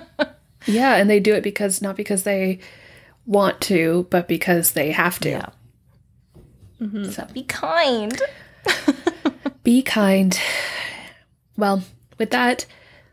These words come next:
Speaker 2: thank you so much, everyone, for listening to this episode of the B Y O B podcast.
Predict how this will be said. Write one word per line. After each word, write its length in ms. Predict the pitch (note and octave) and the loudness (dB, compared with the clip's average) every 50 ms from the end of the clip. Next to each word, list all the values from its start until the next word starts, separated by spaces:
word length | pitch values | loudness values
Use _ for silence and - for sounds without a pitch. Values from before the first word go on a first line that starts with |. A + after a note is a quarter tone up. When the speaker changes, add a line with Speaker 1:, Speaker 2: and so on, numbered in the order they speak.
| _ _ _ _ | _ _ _ _
Speaker 2:
thank 180 | A#3 B3 B3+ B3 | 2 2 4 4
you 80 | C#4+ C4+ | 2 2
so 140 | - A#3+ | 2 2
much, 260 | A3 G#3 G#3 G3+ F#3+ - | 2 2 2 2 2 0
everyone, 380 | - G3 G3 G3 G3 G3 G3 F#3+ | 0 2 2 2 2 2 0 -2
for 140 | F#3 - F#3+ | -2 -2 0
listening 520 | F#3+ F#3 F#3 - G3+ F#3 F3+ F3+ F3+ F3+ | 2 2 2 2 0 -2 -2 -2 -2 -2
to 100 | F3+ F3+ F3+ | -2 -2 0
this 160 | F#3 F3 - | 0 0 -2
episode 460 | - F3 - - - F#3 F3 F3+ F3+ | -2 -6 -6 -4 -2 0 0 0 0
of 140 | - F3+ F3+ | -2 -4 -6
the 80 | F#3 | -4
B 140 | F3+ F3 F3 F#3 | -4 -4 -4 -4
Y 160 | F#3+ G3 G#3 | -4 -6 -6
O 60 | F#3+ | -6
B 140 | - G3 F#3 | -6 -6 -8
podcast. 800 | - - - G#3+ - - - G#3+ G#3 G#3 G#3 G#3 - - - | -8 -8 -8 -8 -6 -6 -6 -4 -4 -4 -4 -4 -4 -6 -6